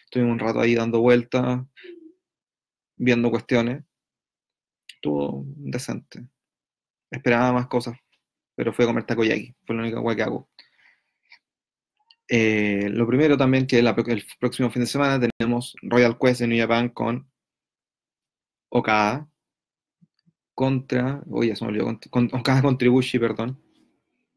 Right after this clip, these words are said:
"Salúdeme, por favor", dice Jesús Leano. Saludos, Jesús. Saludos a Rodrigo Hurtado también. Eh, tenemos Royal Quest en la ma-, el sábado en la mañana, treinta y uno, con la lucha de Okada contra Ibushi.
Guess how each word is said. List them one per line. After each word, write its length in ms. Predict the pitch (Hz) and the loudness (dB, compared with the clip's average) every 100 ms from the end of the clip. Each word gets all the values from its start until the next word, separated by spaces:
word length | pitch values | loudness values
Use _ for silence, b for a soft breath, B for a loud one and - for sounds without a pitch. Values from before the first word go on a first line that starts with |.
| _ _ _ _ _ _ _ _ _ _ _ _ _ _ | _ _ _ _ _ _ _ _ _ _ _ _ _ _
"Salúdeme, 360 | - 123 156 185 | -2 4 6 6
por 120 | 156 139 | 4 2
favor", 360 | 127 135 170 | 4 4 4
dice 200 | 139 131 | -2 -6
Jesús 240 | 131 127 143 | -8 -2 2
Leano. 360 | 131 110 - - | 4 2 -4 -12
Saludos, 560 | - 107 110 117 110 | -8 -6 -2 -2 -2
Jesús. 320 | 117 - 127 | -6 -6 -6
Saludos 280 | - 113 120 | -2 2 2
a 20 | |
Rodrigo 300 | 113 110 120 | 2 0 0
Hurtado 360 | 113 - 127 123 | -2 0 0 2
también. 480 | 120 117 120 107 - _ _ _ _ _ _ _ _ b b b b - | 0 -4 -4 -6 -10 _ _ _ _ _ _ _ _ b b b b -4
Eh, 600 | 117 110 107 107 104 101 | 2 4 4 2 0 -2
tenemos 280 | 127 120 120 | 0 2 4
Royal 280 | 123 120 - | 4 2 4
Quest 380 | 196 190 - - | 2 2 -4 -4
en 120 | 123 | -2
la 60 | 113 | 0
ma-, 120 | 113 | 0
el 100 | 107 | -2
sábado 180 | 127 120 | 2 4
en 60 | |
la 80 | 117 | 4
mañana, 280 | 123 143 143 | 2 2 2
treinta 300 | 131 131 135 | 0 0 2
y 80 | 151 | 2
uno, 300 | 165 156 156 | 2 -4 -2
con 320 | 131 127 131 | 2 4 4
la 100 | 123 | 2
lucha 320 | 120 123 123 | 2 0 2
de 220 | 120 123 - | 2 2 -2
Okada 420 | 123 117 123 120 | -2 2 2 2
contra 240 | 120 117 139 | 0 -2 2
Ibushi. 440 | 156 139 156 165 | 2 0 -10 -12